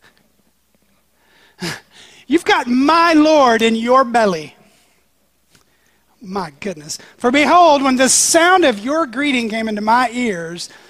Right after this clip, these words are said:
the baby <laughs> in my womb leaped for joy. And blessed," again, third time, "is she who believed that there would be a fulfillment of what was spoken to her from the Lord."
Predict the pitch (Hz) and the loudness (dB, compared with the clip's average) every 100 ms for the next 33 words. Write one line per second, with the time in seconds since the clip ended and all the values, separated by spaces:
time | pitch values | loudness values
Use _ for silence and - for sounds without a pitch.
0 | _ 214 214 262 269 220 285 226 208 285 | _ -2 0 2 2 2 0 0 -2 0
1 | 285 254 240 233 202 185 _ _ 214 226 | 0 0 -4 -6 -6 -10 _ _ -2 -2
2 | 247 - - 202 175 170 - - _ _ | -2 -8 -12 -12 -12 -14 -16 -20 _ _
3 | _ _ _ _ _ _ _ _ _ _ | _ _ _ _ _ _ _ _ _ _
4 | _ _ _ _ 233 233 233 233 190 226 | _ _ _ _ -4 -2 -2 -4 -4 2
5 | 311 349 - 220 214 240 226 - _ _ | 2 2 0 -2 -2 -2 -2 -6 _ _
6 | _ _ _ _ _ - - 180 190 196 | _ _ _ _ _ -20 -16 -10 -8 -8
7 | 196 196 190 165 185 180 196 - _ - | -8 -10 -12 -10 -10 -10 -12 -14 _ -10
8 | 208 - - 302 302 233 240 226 233 254 | -8 -4 -2 0 -2 -4 -4 -2 -2 -2
9 | 208 180 170 190 - _ _ _ _ _ | -4 -8 -10 -14 -16 _ _ _ _ _
10 | _ - 202 233 233 202 214 254 247 240 | _ -12 -4 -2 -2 -4 -2 0 0 -4
11 | - 311 254 202 196 185 214 202 196 - | -4 0 0 0 -6 -4 -6 -6 -8 -6
12 | - 247 247 208 240 196 202 180 196 196 | -4 -4 -6 -12 -8 -6 -6 -6 -12 -10
13 | 190 190 180 151 | -12 -12 -14 -16